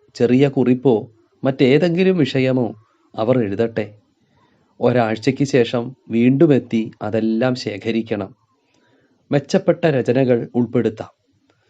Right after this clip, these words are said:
ചിലതൊക്കെ ഒന്നുകൂടി മെച്ചപ്പെടുത്തി എടുക്കേണ്ടി വരും.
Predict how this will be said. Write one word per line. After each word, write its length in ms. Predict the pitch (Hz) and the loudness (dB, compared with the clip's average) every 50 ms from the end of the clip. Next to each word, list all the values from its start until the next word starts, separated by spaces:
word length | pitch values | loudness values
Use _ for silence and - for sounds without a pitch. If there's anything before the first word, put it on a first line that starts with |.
| _ _ _ _ - | _ _ _ _ -4
ചിലതൊക്കെ 540 | - 123 117 113 110 123 117 - - 120 117 123 147 - _ - | -2 -2 0 0 0 0 -2 -2 -2 -2 -2 -2 -4 -8 _ -6
ഒന്നുകൂടി 580 | 113 120 135 156 165 160 170 170 170 175 196 214 | -2 0 2 2 4 6 6 6 6 6 4 4
മെച്ചപ്പെടുത്തി 680 | 185 151 - - 185 - - 156 143 139 135 - 170 | 2 2 0 0 -2 0 2 2 2 2 2 0 0
എടുക്കേണ്ടി 480 | 156 131 127 127 123 127 120 113 117 120 | 2 2 2 0 0 0 0 2 2 2
വരും. 260 | 110 104 104 104 | 0 0 -4 -6